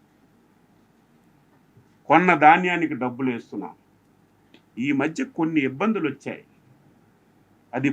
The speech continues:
ప్రకృతి కల్పించినటువంటి ఇబ్బందులు. ఈరోజు కృష్ణా జిల్లాలో ఏదైతే ఒక రకం ఉందో ఆ రకం వల్ల కొంచెం ధాన్యం గింజలు ఇరిగిపోవడం వల్ల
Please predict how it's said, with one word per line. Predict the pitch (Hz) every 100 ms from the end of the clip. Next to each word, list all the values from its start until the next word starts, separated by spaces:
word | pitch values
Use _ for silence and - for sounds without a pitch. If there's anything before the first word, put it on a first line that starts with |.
| 139
ప్రకృతి | 147 151 214 214 220 196 165 156 143
కల్పించినటువంటి | 185 185 220 226 226 226 233 226 185
ఇబ్బందులు. | 139 123 95 - _ _ _ _ - _ _ - - - - - 143
ఈరోజు | 185 208 247 240 -
కృష్ణా | 185 - 208 170
జిల్లాలో | 151 131 101 - _ _ - - - - - - _ _ _ _ - - 165
ఏదైతే | 196 196 190
ఒక | 180 170
రకం | 147 151 165
ఉందో | 156 131 107 - - - - - - - - - - - _ 131
ఆ | 151 151
రకం | 151 202 190
వల్ల | 170 170 147 127 143 _ _
కొంచెం | 151 151 170 151 127 - - _ _ _ _ _ 120
ధాన్యం | 139 180 175 170 151
గింజలు | 147 147 131
ఇరిగిపోవడం | 151 151 143 135 135 127
వల్ల | 135